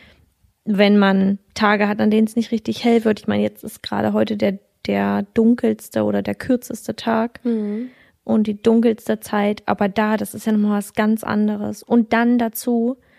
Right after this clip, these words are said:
Speaker 1: eine Persönlichkeitsstörung zu haben,
Speaker 2: Ja.
Speaker 1: die das Ganze nochmal befeuert.
Speaker 2: Mhm.
Speaker 1: Und dann eben dieses, diese Auseinandersetzung miteinander, die dann dazu führte,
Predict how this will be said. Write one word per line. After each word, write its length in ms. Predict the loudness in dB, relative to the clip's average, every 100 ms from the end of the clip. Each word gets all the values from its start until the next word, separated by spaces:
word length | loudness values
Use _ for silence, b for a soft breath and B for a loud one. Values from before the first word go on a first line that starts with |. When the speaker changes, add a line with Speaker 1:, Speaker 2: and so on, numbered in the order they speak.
| b -6
Speaker 1:
eine 80 |
Persönlichkeitsstörung 1120 | 0 2 4 4 2 -2 -4 -6 -6 -4 -4 -6
zu 200 | -8 -6
haben, 420 | -4 -2 -4 -6 _ _ _ -16 -10
Speaker 2:
Ja. 180 | -10 -12 _ _ -6
Speaker 1:
die 280 | -4 -2 -6 _ _ _ _ _ _ _
das 220 | 0 2
Ganze 260 | 2 2 2
nochmal 200 | 2 0
befeuert. 720 | -4 -2 0 0 -2 -8 -10
Speaker 2:
Mhm. 460 | -10 -8 -10 -12 -12 -2
Speaker 1:
Und 240 | 0 2
dann 200 | 2 2
eben 420 | 2 2 2 -2 -4 -4
dieses, 560 | -2 -2 -2 -4 -6
diese 240 | -2 0 0
Auseinandersetzung 840 | 0 0 2 2 2 -2 -2 0
miteinander, 540 | 0 -2 -2 0 -2
die 100 | -2
dann 160 | -2 -2
dazu 280 | -2 -6 -8
führte, 560 | -4 -2 -2 -2 -4